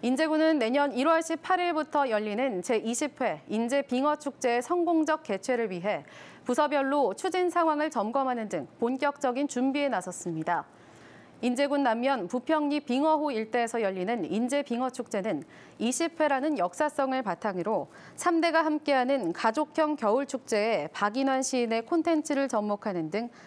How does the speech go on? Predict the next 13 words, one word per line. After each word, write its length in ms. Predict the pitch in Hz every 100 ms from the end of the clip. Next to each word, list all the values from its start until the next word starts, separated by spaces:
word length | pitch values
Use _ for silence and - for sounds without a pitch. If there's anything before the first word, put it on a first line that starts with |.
| -
스물다섯 640 | 339 330 330 214 254 254
개의 420 | - 220 247 165
다채로운 520 | 165 196 - 269 269 277
프로그램이 500 | 339 311 254 240 269
진행됩니다. 800 | 233 226 214 170 143 139 139 - - - - - - - -
이 100 | 233
밖에 280 | 277 277 302
참가자들의 640 | 349 349 349 320 285 294 302
편의를 420 | 359 320 311 240
위해 360 | 208 208 143 147
먹거리촌을 720 | 180 180 175 262 262 247 247
실내에 400 | 254 349 320 311
설치하고 720 | 294 254 - 190 160 220 175